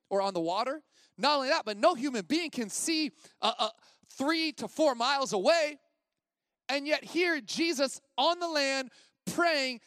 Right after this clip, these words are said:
sees the disciples struggling against the storm miles away. What does that tell us?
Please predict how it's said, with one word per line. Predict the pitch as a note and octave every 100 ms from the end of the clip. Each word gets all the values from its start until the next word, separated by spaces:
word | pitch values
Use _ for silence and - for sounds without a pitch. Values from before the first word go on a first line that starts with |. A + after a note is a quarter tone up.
| -
sees | - - - F4 F4 A#3+
the | D4+
disciples | C4+ - C#4+ C4+ A#3
struggling | - - - E4+ F4+ C#4 B3 A3
against | G#3 G#3+ G#3 -
the | F#3
storm | - G3 D3+ C#3 E3
miles | G#3 G3+ F#3 D#3
away. | C#3+ B2+ - _ _ _ _ _ _ _ _ -
What | C4
does | F3+
that | A3 -
tell | D4+ A#3+
us? | F#3+